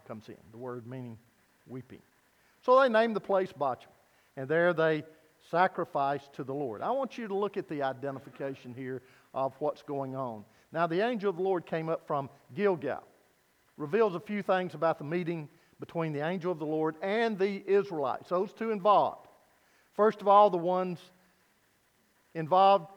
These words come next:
the Israelites, God's chosen people. They had disobeyed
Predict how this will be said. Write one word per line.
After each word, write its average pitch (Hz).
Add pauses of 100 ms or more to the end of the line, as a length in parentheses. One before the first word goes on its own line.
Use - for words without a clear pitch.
the 170
Israelites, 185
God's 185
chosen 170
people. 196 (300)
They 180
had 170
disobeyed 190